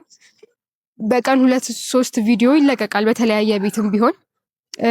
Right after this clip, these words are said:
ተመሳሳይ ጉዳይ ላይ ማለት ነው። በቃ በአብርሽና በሩታ ምክንያት እየተፈጠሩ ያሉ ነገሮች። አሁን ላይ አብርሽ ደህና አይደለም፣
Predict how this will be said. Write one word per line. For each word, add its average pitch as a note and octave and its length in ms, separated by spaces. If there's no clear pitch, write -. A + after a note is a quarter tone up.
ተመሳሳይ B3 480
ጉዳይ G3 320
ላይ A#3 120
ማለት G3+ 280
ነው። G3 120
በቃ G3 180
በአብርሽና G#3 480
በሩታ G3 400
ምክንያት G#3+ 420
እየተፈጠሩ A#3+ 600
ያሉ G#3+ 240
ነገሮች። G3+ 400
አሁን C4 260
ላይ F#4 140
አብርሽ C4+ 260
ደህና A3+ 200
አይደለም፣ G3+ 420